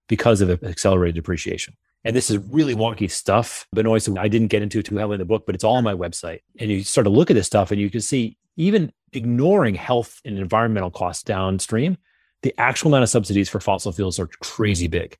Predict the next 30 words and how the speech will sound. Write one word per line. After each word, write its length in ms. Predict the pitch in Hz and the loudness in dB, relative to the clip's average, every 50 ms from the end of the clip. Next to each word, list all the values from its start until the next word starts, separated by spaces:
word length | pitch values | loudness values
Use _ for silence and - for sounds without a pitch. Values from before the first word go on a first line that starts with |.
| _ - | _ -2
I 80 | 113 107 | 0 0
haven't 260 | 110 101 110 98 92 | 2 2 0 -2 0
found 200 | - 110 107 104 | 0 0 2 4
anyone 380 | 113 120 120 110 101 95 95 | 4 4 4 4 4 2 0
who's 200 | 92 104 104 92 | 0 -2 -2 0
written 160 | 95 110 110 101 | 0 0 0 0
about 220 | 87 82 80 - | -2 -6 -8 -8
this. 160 | - 87 - | -8 -8 -8
I 60 | 98 | -6
could 160 | - - 120 104 | -4 0 0 2
have 60 | 101 | 2
written 140 | 113 110 110 | 2 0 0
a 40 | |
book 180 | 98 117 110 - | 0 0 0 0
about 240 | 90 87 80 76 - | 0 -2 -2 -6 -6
this. 300 | - - - - - - _ _ _ - | -12 -14 -14 -14 -14 -16 _ _ _ -6
And 140 | - 113 110 | -4 -2 -2
if 100 | 98 - | -2 0
you're 100 | 113 104 | 2 4
really 240 | 101 127 160 156 107 | 6 6 6 6 6
curious 280 | - - 170 196 - | 4 4 4 4 4
about 200 | - 95 92 90 | 2 2 2 2
it, 80 | 90 87 | 0 -2
just 220 | - 120 113 - - _ - | -2 -2 -2 -2 -4 _ -16
search 320 | - - - 123 123 - | -8 -2 0 0 0 0
for 160 | - - 104 | -2 -4 -4
Congressional 560 | - - - - 90 110 117 113 - 135 110 101 | -2 -2 -2 0 2 2 0 0 2 0 2 2
Research 380 | 107 104 - - 95 85 - | 2 2 2 0 -2 -2 -2
Service 420 | - - 90 85 85 87 87 - - _ _ _ _ _ | -6 -8 -6 -8 -8 -8 -12 -12 -14 _ _ _ _ _
subsidies 680 | - - 120 107 - 117 90 87 82 80 80 - - | 0 2 2 2 2 2 0 2 2 0 -2 -4 -8